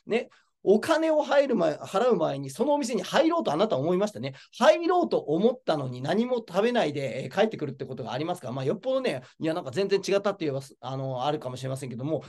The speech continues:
入ろうと思って歩き出した瞬間にもうそのお店に入る、入って何か食べるって決めてますよね。で、その上で食べるって決めたら絶対お金払うって決めてますよね。つまり、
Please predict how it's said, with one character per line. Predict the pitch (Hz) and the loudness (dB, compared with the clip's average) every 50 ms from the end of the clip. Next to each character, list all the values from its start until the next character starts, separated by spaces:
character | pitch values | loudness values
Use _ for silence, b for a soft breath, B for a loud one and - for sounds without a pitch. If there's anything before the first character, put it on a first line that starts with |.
| B B B | B B B
入 | - - 269 320 349 339 | -2 4 6 6 6 6
ろ | 359 359 339 302 | 4 4 4 4
う | 226 | 4
と | - 160 | 2 2
思 | 151 147 - | 2 2 0
っ | - | -2
て | - - - | -8 -8 0
歩 | - 185 247 320 339 - | 2 4 4 4 2 0
き | - 311 277 | -2 2 4
出 | 320 311 311 | 4 4 4
し | - | 0
た | 208 151 | -4 -4
瞬 | - - 196 208 208 | -2 -2 0 0 2
間 | 214 220 180 | 4 4 4
に | 175 | 4
も | 196 214 185 | 2 0 -2
う | - | -2
そ | - 214 | -2 -2
の | 240 240 | -2 -2
お | 247 | -2
店 | 247 233 226 240 226 | -4 -2 -2 0 -2
に | 190 | 0
入 | - 208 254 269 220 | 2 2 2 2 2
る、 | 175 151 131 - | 0 -2 -4 -4
入 | - 233 254 | -2 -2 -2
っ | 226 | 0
て | 180 | 0
何 | 170 214 226 - | 0 0 0 0
か | 139 | 0
食 | 131 156 160 | -2 -2 -2
べ | 175 | -4
る | |
っ | - | -8
て | 143 | -10
決 | 131 - | -4 0
め | 214 240 | 0 2
て | 226 254 | 2 2
ま | 262 262 | 0 0
す | 220 - | -2 -4
よ | 120 127 | -6 -6
ね。 | 180 220 B B B B B | -6 -8 B B B B B
で、 | 160 190 | -4 -2
そ | 190 220 269 | 0 2 2
の | 294 311 | 2 4
上 | 311 277 | 4 2
で | 196 175 170 - | 2 0 -2 0
食 | - 269 311 311 | 4 4 4 6
べ | 370 381 | 4 2
る | 339 | 0
っ | - | -2
て | - - | -2 -4
決 | - 185 | 0 0
め | 214 208 | 0 2
た | 220 - | 2 0
ら | 123 | 2
絶 | 151 208 208 | 0 0 0
対 | 247 208 | 2 0
お | 208 180 | 0 0
金 | 233 262 262 247 | -2 -2 -2 -2
払 | 240 247 262 | 0 0 0
う | 226 | -2
っ | |
て | 226 - | -2 -6
決 | - 165 | -6 -4
め | 190 202 | -2 0
て | 226 | 0
ま | 226 226 220 | 0 0 0
す | - | -2
よ | 113 | -6
ね。 | 131 185 220 B B B B B _ | -6 -8 -8 B B B B B _
つ | - 233 277 320 | -4 0 2 4
ま | 302 269 175 143 | 4 4 2 2
り、 | 139 147 135 120 - | -2 -4 -8 -10 -12